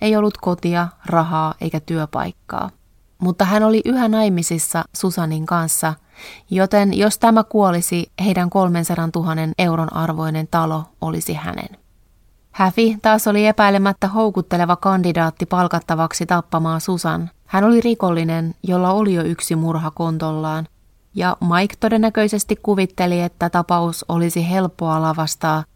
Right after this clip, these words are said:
pieleen menneeksi murtokeikaksi, että Susan oli kuollut, koska oli joutunut keskelle asuntomurtoa. Haffy todennäköisesti vaan ajatteli tarjouksen olevan helppoa rahaa, viisikymmentätuhatta dollaria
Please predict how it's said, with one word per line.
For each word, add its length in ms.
pieleen 420
menneeksi 760
murtokeikaksi, 1120
että 220
Susan 480
oli 200
kuollut, 400
koska 340
oli 140
joutunut 440
keskelle 500
asuntomurtoa. 800
Haffy 520
todennäköisesti 800
vaan 200
ajatteli 600
tarjouksen 540
olevan 400
helppoa 520
rahaa, 440
viisikymmentätuhatta 720
dollaria 540